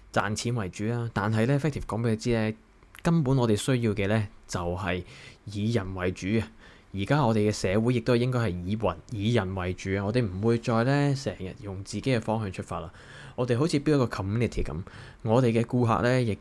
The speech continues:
都係產品嘅一種啦。佢哋嘅 feedback 同埋佢哋嘅諗法呢，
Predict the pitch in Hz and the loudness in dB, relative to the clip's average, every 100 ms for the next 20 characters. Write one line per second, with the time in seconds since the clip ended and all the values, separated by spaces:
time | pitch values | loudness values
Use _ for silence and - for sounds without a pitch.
0 | - 127 110 85 - 92 101 101 98 95 | 0 0 0 -2 -4 -2 -2 0 -2 -2
1 | 87 90 95 92 92 - 101 113 104 104 | -6 -6 -6 -8 -8 -4 0 0 0 0
2 | 101 160 151 143 - - - 98 85 - | 0 -2 0 -2 -2 -8 -6 -4 -4 0
3 | 104 101 98 92 135 - 120 | 0 0 0 -2 -2 0 0